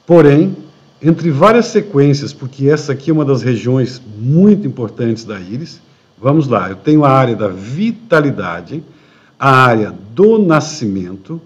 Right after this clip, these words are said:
região do superego e também eu tenho aqui em cima o hipotálamo. Quando o hipotálamo está comprometido,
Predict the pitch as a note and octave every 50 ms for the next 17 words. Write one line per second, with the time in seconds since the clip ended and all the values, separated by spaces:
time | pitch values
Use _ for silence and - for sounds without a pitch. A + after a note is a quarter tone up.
0 | - _ _ _ _ _ _ _ - D3+ D#3+ D3+ B2+ B2 D3 D3 C#3+ C3+ C3 A#2+
1 | A2+ C3+ C3 - - - - - - - A#3 A3+ A3 - - F#3+ E3 B2+ A2+ G#2
2 | G2+ G2 F#2+ G#2+ D3 G3 F#3+ - - - _ _ _ _ _ _ - D3 D#3+ -
3 | - - E3 C#3+ C3+ A#2 A#2 A#2+ A#2+ B2 C#3 D#3 D#3 - - - _ _ _ C3
4 | B2+ B2+ B2+ - C#3+ C#3+ C#3 C3+ B2 - - C3 B2 - - - D3 C#3+ C#3+ C#3+
5 | C#3 C#3 D#3 D3+ D3+ - D#3+ D3 - - - - A2+ A2 G#2+ G2 F#2 E2+ D#2+ E2+
6 | F2+ F#2 - _ _ _ _ _ _ _ _ _ _ _ - F#3 G#3+ B3 C4 B3
7 | G#3 F#3 F#3 E3+ C3+ - D3 C#3 C#3 - - C3 B2+ B2 A#2+ B2 A#2 - - A#2+
8 | A2 - - - _ - G3+ A#3 B3 A#3 G#3+ - F3+ E3+ D3+ C#3 A#2 - - -
9 | - C#3 D#3+ G3 G3 C3+ G2+ G2 F2+